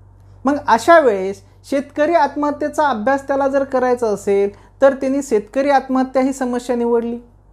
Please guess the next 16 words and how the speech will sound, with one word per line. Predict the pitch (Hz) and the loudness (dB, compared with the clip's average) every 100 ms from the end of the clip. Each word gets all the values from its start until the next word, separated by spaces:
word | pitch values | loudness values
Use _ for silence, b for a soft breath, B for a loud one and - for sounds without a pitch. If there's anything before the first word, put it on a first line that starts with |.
| - _ _ b b b b b b | -20 _ _ b b b b b b
जेव्हा | 190 302 | 4 4
आपण | 330 339 | 4 2
विचार | 330 294 359 349 | -2 0 4 4
करतो, | 330 233 208 233 269 269 - - | 4 -2 -2 -2 -2 -4 -8 -2
तेव्हा | 262 302 330 330 - - - | 2 4 2 -2 -10 -12 -8
असं | 247 302 | 0 2
लक्षात | 294 285 254 226 | 2 0 -2 -2
येतं | 196 240 269 269 - | -2 -2 -2 -6 -10
की | 269 | -4
शेतकरी | 277 269 - 320 | -2 -2 0 2
आत्महत्येची | 339 302 311 311 311 320 339 | 4 2 0 -4 -2 -4 -4
समस्या | 330 311 311 339 339 | -4 -2 -2 -2 -4
ही | 339 | -2
पूर्ण | 359 349 349 | -2 -2 0
देशभर | 359 339 269 226 156 | 2 2 2 0 -2
आहे. | 120 | -6